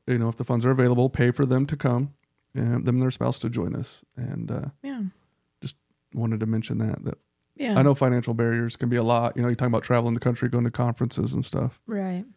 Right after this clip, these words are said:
Speaker 2: Yeah,
Speaker 1: Um,
Speaker 2: absolutely.
Speaker 1: Yeah.
Speaker 2: Um, so when you went to your first conference, do you just wanna share a little bit about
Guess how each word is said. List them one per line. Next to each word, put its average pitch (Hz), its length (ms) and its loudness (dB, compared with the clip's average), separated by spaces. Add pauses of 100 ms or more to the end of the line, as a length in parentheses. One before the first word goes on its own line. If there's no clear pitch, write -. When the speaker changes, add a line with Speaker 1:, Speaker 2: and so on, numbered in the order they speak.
(120)
Speaker 2:
Yeah, 175 240 0
Speaker 1:
Um, - 120 -4 (100)
Speaker 2:
absolutely. 175 720 -6 (100)
Speaker 1:
Yeah. 214 80 -6 (880)
Speaker 2:
Um, 190 160 2
so 190 380 0
when 185 260 0
you 190 260 0
went 190 220 -4
to - 180 -6
your 180 280 -2
first 165 280 -6
conference, 156 440 -6
do 156 80 -6
you 165 80 -4
just 170 180 -6
wanna 170 160 -2
share 165 220 -4
a 156 80 -2
little 160 200 -4
bit 160 160 -4
about 147 380 -4